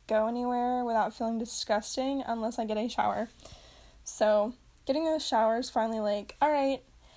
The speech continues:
I'm about to go and get my whole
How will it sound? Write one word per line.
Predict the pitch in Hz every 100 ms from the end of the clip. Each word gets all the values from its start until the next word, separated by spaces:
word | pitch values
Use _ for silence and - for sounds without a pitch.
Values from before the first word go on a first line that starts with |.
| - - - -
I'm | 294
about | 277 285
to | 277
go | 262 269 262 254
and | 262 254 254 240 226
get | 247 226
my | 254
whole | 247 247 247 240